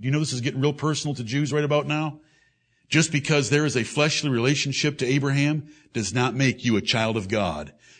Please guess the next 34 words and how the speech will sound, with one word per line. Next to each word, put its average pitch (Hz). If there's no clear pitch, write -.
You 147
have 120
put 139
all 135
your 139
stock 147
in 127
a 104
fleshly 135
relationship 135
with 113
Abraham. 139
You 139
have 117
no 123
more 127
right 127
to 113
claim 143
to 120
be 117
a 113
child 135
of 95
God 127
than 110
did 110
Ishmael 151
or 127
the 98
six -
sons 131
of 123
Keturah. 104